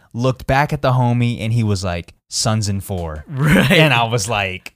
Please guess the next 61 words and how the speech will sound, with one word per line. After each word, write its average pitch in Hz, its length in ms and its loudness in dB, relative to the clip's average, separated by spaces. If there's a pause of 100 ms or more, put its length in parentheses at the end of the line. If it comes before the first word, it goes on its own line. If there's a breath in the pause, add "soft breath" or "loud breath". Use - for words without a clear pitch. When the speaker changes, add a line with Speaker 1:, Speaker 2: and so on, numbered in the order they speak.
(100)
Speaker 1:
"Yo, 131 420 2
this 127 180 2
dude 123 200 4
is 113 100 2
a 104 80 2
legend." 92 720 -6
Speaker 2:
Legend. 123 500 -2
Legendary 160 420 0
video. 131 360 -4 (300 loud breath)
'Cause 151 100 -4
he 160 100 -4
had 143 280 0
him, 190 160 -4
he 135 160 -6
had 135 240 -2
him 175 240 -8 (100)
with 135 160 -8
his 127 140 -6
jersey 113 380 -8
down. 101 360 -6 (460 soft breath)
And 135 160 -4
his, 165 220 0 (160)
the 139 100 -4
dude 175 380 -4 (160)
just 156 220 -2
had 165 200 -2
his 151 180 -2
arms 156 320 0
up 131 100 -4
the 123 80 -8
whole 143 120 -6
time. 135 160 -2
He's 117 100 -4
like, 101 100 -4
Speaker 1:
Right. 92 100 -2
Speaker 2:
"I 135 80 0
can't 131 260 -4
get 139 140 0 (100)
out - 100 2
of 120 60 2
Speaker 1:
Yeah, 104 180 2
Speaker 2:
this." - 180 -8
Speaker 1:
like, 120 200 0
his, 135 320 2
he 143 160 2
was, 139 160 0
his 131 340 2
whole 147 400 2
ass 139 300 2
neck 113 260 0
was 92 140 -2
being 101 180 -2
controlled 85 500 -8
by 92 120 -4
the 90 100 -6
Suns 85 320 -8
dude. 76 180 -10
Speaker 2:
The, 120 320 -4
he 127 140 -4
went 139 220 -2
from, 117 360 -4